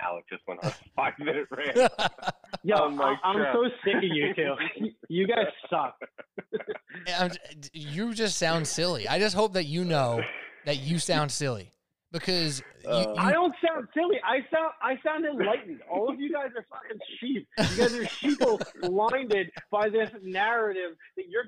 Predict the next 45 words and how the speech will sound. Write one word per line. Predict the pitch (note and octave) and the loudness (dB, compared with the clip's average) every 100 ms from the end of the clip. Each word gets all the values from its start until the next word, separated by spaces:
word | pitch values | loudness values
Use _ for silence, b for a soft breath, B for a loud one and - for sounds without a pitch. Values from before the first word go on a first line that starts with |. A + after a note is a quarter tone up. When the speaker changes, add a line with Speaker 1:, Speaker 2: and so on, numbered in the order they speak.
| - | -4
Speaker 3:
told | B3 A#3+ | -4 -4
he's | G3+ A3 G3 | -8 -8 -4
that | G#3+ - | -4 0
great, | A#3 G3 | 0 2
and | G3 | -2
you | G3 E3+ B3+ | -6 -6 -6
can't | C4+ - | -6 -6
prove | B3+ A3+ | -8 -6
to | A#3 | -6
me | A#3 A3 | 0 2
why. | A3 B3 D#3+ - B - | 4 2 -2 -12 B -2
And | A3 A3+ G3+ | -2 -2 2
there's | A#3 A3+ | 2 2
a | A#3 - | -2 0
stat | B3+ C4 - | -2 0 0
that | |
can | C#3 | 4
Speaker 1:
Uh. | B2 A2 | 4 4
Speaker 3:
prove | - A#4 - | 2 -4 -6
anybody | A#3+ A#3 A3 | -2 -2 0
in | G#3 | -2
the | |
league | F#3 G#3 F#3+ | -2 -4 -4
is | E3+ | -4
the | F3+ | -2
best | F3+ F3+ F#3+ | -4 -2 -2
player | F3+ E3+ | 0 2
of | |
all | E3 D#3 | 2 0
time | - E3+ C#3 - B B - | -2 -4 -6 -12 B B -8
if | D3+ | -2
you | F#3+ | 2
wanna | G3 G3 E3+ | 2 2 0
do | G3 | 0
that. | F3 C#3+ | -2 -4
And | F3 | -2
that's | F#3+ | 0
Speaker 2:
Literally, | F3+ F3 A3 | 2 2 2
Speaker 3:
all | A3 | 2
that | |
Mike | - | 0
Speaker 2:
that's | A3 | 0
Speaker 3:
Trout | A3 A3 | 0 4
is. | - | 2
Speaker 2:
wrong. | G2 | 2